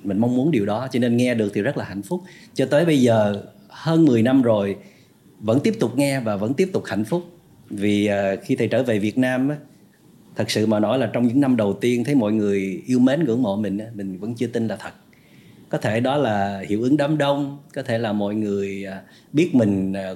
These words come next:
qua cái sự rầm rộ, à, cái năng lượng, à, hưởng ứng từ người khác, à, hoặc là ảo ảo gì đó. Nhưng mà khi, à, thầy có những buổi, à, talk show, những buổi thuyết giảng, à, những cái chương trình, à,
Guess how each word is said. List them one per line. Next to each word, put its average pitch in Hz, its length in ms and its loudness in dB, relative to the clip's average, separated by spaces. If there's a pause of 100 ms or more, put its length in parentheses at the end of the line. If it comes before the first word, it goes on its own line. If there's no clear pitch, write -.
qua 123 540 -2
cái 143 80 -8
sự 104 180 -2
rầm 98 240 0
rộ, 107 460 -4 (400)
à, 92 260 -8
cái 139 100 0
năng 131 180 2
lượng, 107 520 -2
à, 107 200 -16
hưởng 107 200 -2
ứng 151 200 0
từ 101 140 -2
người 98 180 0
khác, 170 280 -6 (640)
à, 98 320 -4
hoặc 98 180 -6
là 104 100 -2
ảo - 140 -6
ảo 117 300 -4
gì 123 140 0
đó. - 260 -4 (760)
Nhưng 120 120 2
mà 113 80 4
khi, 135 520 2
à, 127 240 2 (480)
thầy 101 120 -4
có 139 100 -2
những 127 140 4
buổi, 123 460 -2
à, 117 260 -6 (300)
talk 156 100 -10
show, 117 580 0 (340)
những 113 120 0
buổi 104 180 2
thuyết 147 200 -4
giảng, 120 520 -2 (260)
à, 95 460 -6
những 98 220 -2
cái 147 180 -4
chương 127 160 0
trình, 98 320 -2
à, 92 320 -12